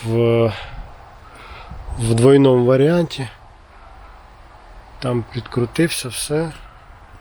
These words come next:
Непоганий спальник вийшов. Як мені здається,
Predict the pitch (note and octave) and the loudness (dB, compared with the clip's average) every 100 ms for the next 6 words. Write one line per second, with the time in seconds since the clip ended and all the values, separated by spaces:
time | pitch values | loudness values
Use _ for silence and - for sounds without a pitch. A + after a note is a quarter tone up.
0 | - - - - - A2+ A2+ A2+ A#2 A2 | -20 -20 -20 -18 -12 -6 -6 -4 -2 -2
1 | G2+ G#2+ - E3 D#3 - C#3 B2+ C#3 B2 | -2 -4 0 2 2 0 0 0 -4 -8
2 | - - - - - - - - - - | -8 -8 -6 -6 -6 -10 -10 -10 -12 -16
3 | - - F#3 E3 D#3 D3 B2+ A2+ A#2 A2+ | -10 2 4 6 6 6 4 4 2 2
4 | G#2+ A#2+ | 0 -4